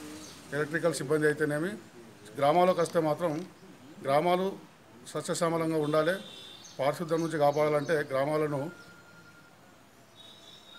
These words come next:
సస్యశ్యామలంగా ఉంచేది పారిశుద్ధ్య కార్మికులే కాబట్టి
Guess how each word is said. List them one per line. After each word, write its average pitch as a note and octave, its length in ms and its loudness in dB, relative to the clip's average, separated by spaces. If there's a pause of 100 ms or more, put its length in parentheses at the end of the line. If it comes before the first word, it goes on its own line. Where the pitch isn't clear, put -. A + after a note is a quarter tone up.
(600)
సస్యశ్యామలంగా E3+ 560 0
ఉంచేది D#3+ 280 0
పారిశుద్ధ్య D#3+ 400 0
కార్మికులే D3+ 380 0
కాబట్టి D3 420 2